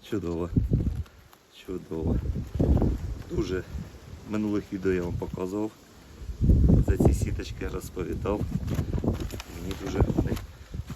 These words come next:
подобаються. Одна тут. Так. Салафан. Хоч і не січате дно, але подивіться,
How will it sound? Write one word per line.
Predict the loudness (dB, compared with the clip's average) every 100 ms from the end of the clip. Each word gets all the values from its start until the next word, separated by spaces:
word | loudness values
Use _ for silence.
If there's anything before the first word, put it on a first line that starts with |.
| -6
подобаються. | -2 -2 -2 -2 -2 -2 -4 -6 -8 -10 -10 -20 -20 -16 -12 -12 -12 -20 -20 -20 -20 -20 -16
Одна | -14 -12 -12 -12 -14
тут. | -18 -18 -20 -20 -20 -18 -14 -14 -12 -14 -10
Так. | -4 -4 -4 -10 -16 -14 -10 -4 -4 0 2 4
Салафан. | 2 -2 -2 -2 -4 -4 -12 -12 -10 -10 -10 -14 -14 -12 -10 -10 -2
Хоч | 0 0 -2
і | -4
не | -4
січате | -4 -8 -6 -6 -6 -6
дно, | -4 -2 -2 -6 -16 -18 -18 -20 -8
але | -4 -4
подивіться, | -2 -2 -2 -4 -8